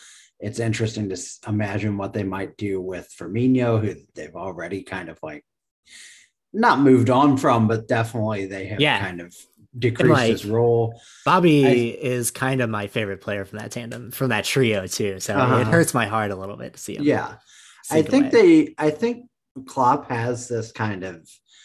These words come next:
Speaker 1: brilliant way of, like, constantly churning though, and always having
Speaker 2: Hmm.
Speaker 1: the next option in house. Like, you, you look at guys like, uh,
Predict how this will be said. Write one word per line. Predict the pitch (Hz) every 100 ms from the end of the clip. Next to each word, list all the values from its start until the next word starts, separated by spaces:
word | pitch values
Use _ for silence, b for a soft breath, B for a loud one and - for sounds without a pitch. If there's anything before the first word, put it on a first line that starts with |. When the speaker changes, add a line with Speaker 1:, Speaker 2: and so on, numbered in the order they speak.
| b b _ -
Speaker 1:
brilliant | 135 120 123 127 123 107
way | 107 110 104
of, | 95
like, | 101 98 -
constantly | - 117 120 120 - 131 95 107 95
churning | - 123 117 113 120 117
though, | 113 110 110
and | 98
always | 107 110 113 104
having | - 101 107 110
Speaker 2:
Hmm. |
Speaker 1:
the | 104
next | 98 95 95 - - -
option | 92 90 - 127 113
in | 98
house. | 90 95 117 113
Like, | - 101 110
you, | 101 98 98 B B B B -
you | 117
look | 117 120 113
at | 113 90 - -
guys | 120 107 101 -
like, | 95 90 - -
uh, | 95 76 73 76